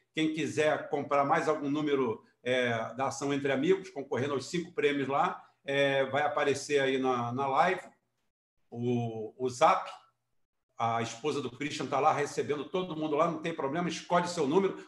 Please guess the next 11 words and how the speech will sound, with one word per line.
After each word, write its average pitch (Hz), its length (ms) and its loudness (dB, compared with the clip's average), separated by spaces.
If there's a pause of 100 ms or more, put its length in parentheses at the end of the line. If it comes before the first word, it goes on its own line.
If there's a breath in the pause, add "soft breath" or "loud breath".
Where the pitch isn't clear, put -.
os 135 120 -4
que - 140 -6
faltam, 165 340 0
faltam 143 220 -4
só 160 140 -2
quatro 160 280 0
números, 190 520 -2 (220)
como 110 160 -8
eu 107 40 -8
sempre 123 240 -8
falei, 151 460 -6